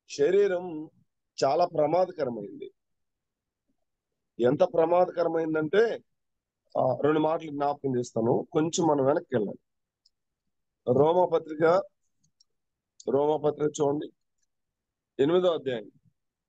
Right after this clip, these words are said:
ఎనిమిదో అధ్యాయం,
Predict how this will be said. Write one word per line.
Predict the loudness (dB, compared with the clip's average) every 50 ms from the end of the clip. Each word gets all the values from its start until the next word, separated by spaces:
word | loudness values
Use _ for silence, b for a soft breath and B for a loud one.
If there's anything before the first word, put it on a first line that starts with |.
| _ _ _ _ _ _ _ _ _ _ _ _ _ _ _ _ _ _ _ _ _ _ _ _ _ _ _ _ _ _ _ _ _ _ _ _ _ _ _ _ _ _ _ _ _ _ _ _ _ _ _ _ _ _ _ _ _ _ _ _ -20 _ _ _ _ _ 0
ఎనిమిదో | 0 2 2 2 2 0
అధ్యాయం, | 0 0 -4 -4 -4 -4 -4